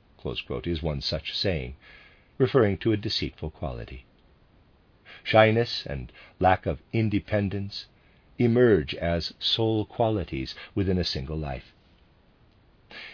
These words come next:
If we try to observe life in the same way that a physicist,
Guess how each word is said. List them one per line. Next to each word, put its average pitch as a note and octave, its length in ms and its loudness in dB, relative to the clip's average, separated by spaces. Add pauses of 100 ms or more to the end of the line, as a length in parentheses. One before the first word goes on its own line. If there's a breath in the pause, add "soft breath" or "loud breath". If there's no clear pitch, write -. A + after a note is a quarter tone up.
(160 loud breath)
If A2+ 100 -2
we D#3+ 80 6
try D#3+ 200 4
to C3+ 140 2
observe G#2+ 360 2
life D2+ 320 2
in E2 80 -2
the D2+ 100 -2
same F#2+ 300 2
way F2 160 2
that D2+ 160 -4
a D2+ 40 -4
physicist, G#2 720 -4